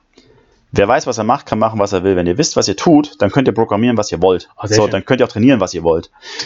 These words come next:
Speaker 2: Das lasse ich mir direkt tätowieren neben, „Heute ist der letzte Tag vom Rest deines Lebens.“
Speaker 1: Schönes Ding.
Speaker 2: Oder?
Speaker 1: Es ist
Speaker 2: Ja.
Speaker 1: halt so, ne? Ich meine, jeder kennt es in seiner Box, hat's immer die Leute mit dem ganz gefährlichen Halbwissen.
Speaker 2: Mm.
Speaker 1: Ja, die wissen, warum, wieso, weshalb, wo der, wo der coole Kniff ist, wieso.
Speaker 2: Also,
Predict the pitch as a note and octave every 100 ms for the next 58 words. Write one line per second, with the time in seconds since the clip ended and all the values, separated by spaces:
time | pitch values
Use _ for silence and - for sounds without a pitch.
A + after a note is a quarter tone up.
0 | - _ - A#2 B2+ B2+ B2 B2 C3 C#3
1 | C3+ A#2 C3 C3 B2+ B2 A#2+ A#2 _ _
2 | _ _ - B2 A2+ G#2+ - G#2+ G#2+ A#2+
3 | G#2+ G2+ - G#2 G2+ - G2 F#2+ G2 F#2+
4 | - - - G2 G#2 E2+ D#2 - - B2+
5 | D3+ - - - - A2+ E3+ G3+ D3+ C3+
6 | D3+ A2+ D3 - D3 A#2+ D3+ D#3+ - D3+
7 | D3 C3 A#2 B2 A#2 B2 C3+ B2+ B2 C#3
8 | C#3+ B2 B2 C3 C#3 B2+ A#2 A#2 G#2+ B2+
9 | - A#2 B2+ A2 G#2 C3+ C#3 - D#3+ -
10 | G#2+ B2 A#2+ A2+ C3 D3 A#2 B2 D#3 C#3+
11 | B2 B2 D#3 C#3+ C3+ D3+ A#2 - C#3+ D3+
12 | A#2+ C#3 C#3 A#2+ B2+ D3 F3 D3+ D3 -
13 | E3 - D3+ D3+ - G#2+ B2+ C#3 F3